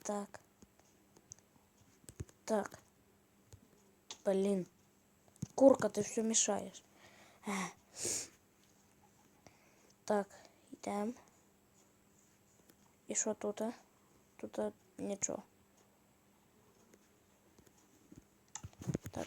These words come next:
тут в мене нічого цікавого немає. Так, давайте обійдемо так. Як то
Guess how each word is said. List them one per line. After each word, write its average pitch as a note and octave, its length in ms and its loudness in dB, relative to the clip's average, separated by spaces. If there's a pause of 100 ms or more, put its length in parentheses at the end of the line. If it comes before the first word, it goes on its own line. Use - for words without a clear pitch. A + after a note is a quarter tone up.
(160)
тут - 220 -10
в - 60 -8
мене F#3+ 180 -6
нічого A3 400 -6
цікавого - 440 -6 (100)
немає. - 240 -6 (800)
Так, A3 240 2
давайте A3+ 480 0 (240)
обійдемо A3 560 2 (180)
так. - 280 -4 (560)
Як - 180 -2
то A3+ 240 10